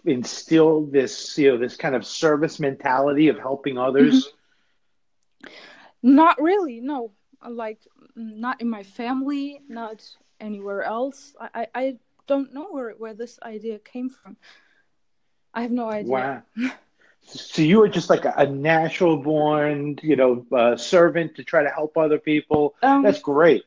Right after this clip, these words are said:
Speaker 1: That's
Speaker 2: Yeah, but, like, w-, when I'm thinking about it right now, I, I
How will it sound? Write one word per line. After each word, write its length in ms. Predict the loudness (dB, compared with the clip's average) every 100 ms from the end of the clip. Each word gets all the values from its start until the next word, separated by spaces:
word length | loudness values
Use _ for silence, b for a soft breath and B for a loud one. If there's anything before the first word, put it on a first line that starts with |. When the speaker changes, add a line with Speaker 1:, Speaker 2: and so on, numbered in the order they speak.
| _ _ b -6
Speaker 1:
That's 140 | -2
Speaker 2:
Yeah, 220 | 0 -2 -6
but, 180 | -10 -6
like, 360 | -6 -6 -10 _ -18
w-, 160 | -18 -14 -8
when 120 | -4
I'm 120 | -4 -6
thinking 380 | -10 -12 -10
about 340 | -6 -4 -4 -4
it 160 | -10
right 200 | -16 -16
now, 420 | -12 -10 -10 -12 -12
I, 140 | -12 -10
I 160 | -10